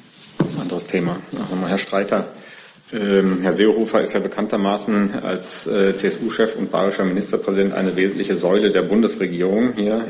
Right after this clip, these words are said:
als kleiner Koalitionspartner. Betrachtet denn die Kanzlerin, äh, seine Ankündigung weiterzumachen als Parteivorsitzender und Ministerpräsident als stabilisierenden Faktor für die Bundesregierung?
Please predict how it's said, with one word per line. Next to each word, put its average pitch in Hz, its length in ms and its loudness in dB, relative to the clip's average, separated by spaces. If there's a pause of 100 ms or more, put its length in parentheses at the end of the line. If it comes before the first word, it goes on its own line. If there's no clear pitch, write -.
als 92 200 -10
kleiner 95 380 2 (360)
Koalitionspartner. 98 880 -4 (600)
Betrachtet 107 480 -2
denn 110 160 2
die 98 100 -2
Kanzlerin, 110 680 0 (120)
äh, 110 160 -2
seine 101 260 0
Ankündigung 113 640 -2
weiterzumachen 120 920 0
als 101 280 -4
Parteivorsitzender 101 760 -2
und 98 40 -2
Ministerpräsident 101 640 0
als 98 160 -2
stabilisierenden 98 640 0
Faktor - 360 2
für - 140 -2
die 98 60 0
Bundesregierung? 87 800 -4